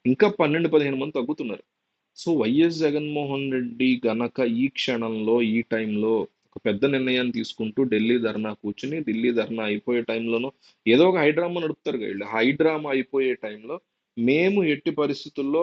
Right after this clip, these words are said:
ఐఎన్డీఏకి కానీ, ఎన్డీఏకి కానీ రాజ్యసభలో సపోర్ట్ ఇవ్వవు" అనే ప్రకటన గనక చేశారే అనుకోండి, ఎన్డీఏకి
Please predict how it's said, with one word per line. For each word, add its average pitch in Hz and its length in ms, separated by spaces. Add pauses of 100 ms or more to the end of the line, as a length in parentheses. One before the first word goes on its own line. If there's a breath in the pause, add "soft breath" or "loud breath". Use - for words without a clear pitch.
(100)
ఐఎన్డీఏకి 131 840
కానీ, 151 380
ఎన్డీఏకి 123 460
కానీ 139 260
రాజ్యసభలో 127 640
సపోర్ట్ 117 460
ఇవ్వవు" 104 520
అనే 110 200 (160)
ప్రకటన 151 540
గనక 147 200 (120)
చేశారే 113 680
అనుకోండి, 120 460 (960 soft breath)
ఎన్డీఏకి 139 760